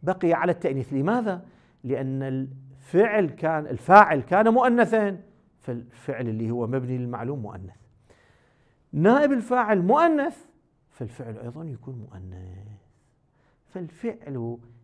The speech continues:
يتبع فاعله إذا كان الفعل مبني للمعلوم. الفعل المبني للمعلوم يتبع فاعله،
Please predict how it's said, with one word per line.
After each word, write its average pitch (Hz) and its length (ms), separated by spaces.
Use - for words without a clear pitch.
يتبع 135 600
فاعله 180 720
إذا 127 220
كان 165 260
الفعل 151 360
مبني 113 280
للمعلوم. 98 420
الفعل 120 400
المبني 110 520
للمعلوم 196 920
يتبع 127 300
فاعله، - 540